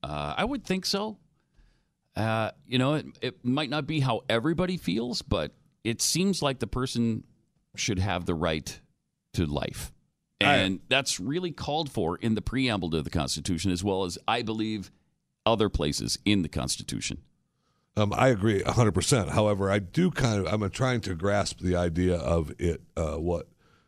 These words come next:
Speaker 2: uh, Norma was trying to say is that she, if she would have had the abortion,
Speaker 1: Mm-hmm.
Speaker 2: she would have known that it was over then, right? Everything
Speaker 1: Yeah.
Speaker 2: was done.
Speaker 1: Yeah.
Speaker 2: And she wouldn't had to have, but I think that it would have been suff-, that she would have been suffering more than she is now, knowing that she has a kid out there.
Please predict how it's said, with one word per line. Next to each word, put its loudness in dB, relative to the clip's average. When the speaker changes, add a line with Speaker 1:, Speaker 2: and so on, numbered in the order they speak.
Speaker 2:
uh, 0
Norma 4
was 0
trying 0
to -6
say 0
is -4
that -2
she, 2
if 2
she 0
would 0
have -2
had 2
the 2
abortion, 0
Speaker 1:
Mm-hmm. 4
Speaker 2:
she 2
would 2
have -2
known 0
that 2
it -4
was -2
over 0
then, -6
right? -4
Everything 2
Speaker 1:
Yeah. 6
Speaker 2:
was -4
done. -2
Speaker 1:
Yeah. -2
Speaker 2:
And 0
she 0
wouldn't 0
had 0
to -4
have, -14
but -2
I 6
think 2
that 4
it 0
would 0
have -2
been 0
suff-, 2
that 0
she 4
would 6
have 2
been 4
suffering 2
more 2
than 0
she 0
is 0
now, 2
knowing 0
that -4
she -2
has 0
a -2
kid 0
out -2
there. -10